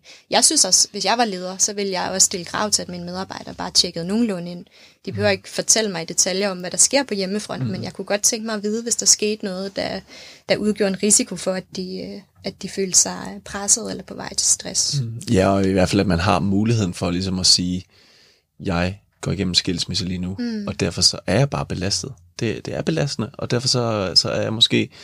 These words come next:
Speaker 2: har jeg lidt nogle off-dag, eller, eller så kan jeg bare ikke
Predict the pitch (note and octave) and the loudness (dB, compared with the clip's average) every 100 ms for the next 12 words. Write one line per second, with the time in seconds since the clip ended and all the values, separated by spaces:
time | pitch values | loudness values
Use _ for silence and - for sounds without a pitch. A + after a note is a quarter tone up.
0 | - - - - - - - - _ _ | -18 -16 -16 -18 -18 -18 -20 -20 _ _
1 | _ A2 A#2 G#2+ A2 A2+ G#2 F#2+ A#2 - | _ 0 4 6 6 4 4 4 2 4
2 | A#2+ A2+ A#2+ G#2 F#2+ F#2+ F#2 F2+ F2 - | 4 4 2 -2 0 0 0 0 -2 -4
3 | - G#2+ F#2 G#2 G#2 - G2+ G2+ | -4 -4 -2 -2 -2 0 2 2